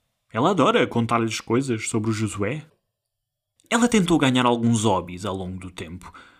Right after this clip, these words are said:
Tentou natação, mas o Josué preocupava-se que houvesse outros homens na piscina que pudessem vê-la de fato de banho. Ela deixou de ir. Ela tentou aulas de pintura,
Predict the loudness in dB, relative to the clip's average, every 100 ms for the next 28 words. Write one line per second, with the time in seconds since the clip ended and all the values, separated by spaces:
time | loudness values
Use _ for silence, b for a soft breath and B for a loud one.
0 | B 0 2 4 6 6 4 2 2 4
1 | 6 4 2 -2 2 2 0 0 0 4
2 | 4 4 2 -4 2 8 8 8 -4 -4
3 | -4 -4 -6 -6 -10 -8 -2 0 0 -2
4 | -4 -6 -4 -2 0 2 2 0 -4 -8
5 | -2 -2 0 0 2 4 4 2 0 -4
6 | -4 -4 0 2 0 -4 B B B B
7 | _ _ _ _ -8 -4 -2 -2 -4 -6
8 | -8 -10 -16 -18 _ b b b b b
9 | _ _ -8 -4 -4 -2 -2 -2 -6 -6
10 | -8 -10 -4 -2 4 8 8